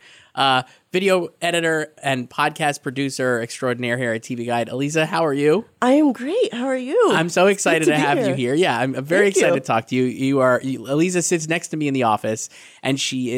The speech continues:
Speaker 1: is, uh, a font of information about award season and all these, uh, you know,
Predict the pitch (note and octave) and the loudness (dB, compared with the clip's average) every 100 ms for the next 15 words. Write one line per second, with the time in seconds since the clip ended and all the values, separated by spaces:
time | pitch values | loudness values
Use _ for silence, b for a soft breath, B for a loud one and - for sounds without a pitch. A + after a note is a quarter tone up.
0 | B2 A#2+ - A#2 A2 G#2 b b B2+ C3 | -2 -4 -4 -2 -2 -4 b b -6 -2
1 | E3+ F#3 F3+ D#3 C#3 B2+ A2+ G#2 B2 G#2+ | 0 0 0 -4 -6 -6 -6 -6 -6 -2
2 | A2+ G#2+ - b b - C#3+ G3+ F#3 F#3 | 0 0 -2 b b -4 2 2 2 -2
3 | F3 D#3+ D#3 D3 B2+ A#2+ A#2 B2+ C#3+ D3+ | -2 -2 -2 -2 -2 -2 -2 0 0 0
4 | C#3 C3 A#2+ A2+ G#2+ C3 A2 G2+ | -2 0 0 0 -2 -4 -2 -2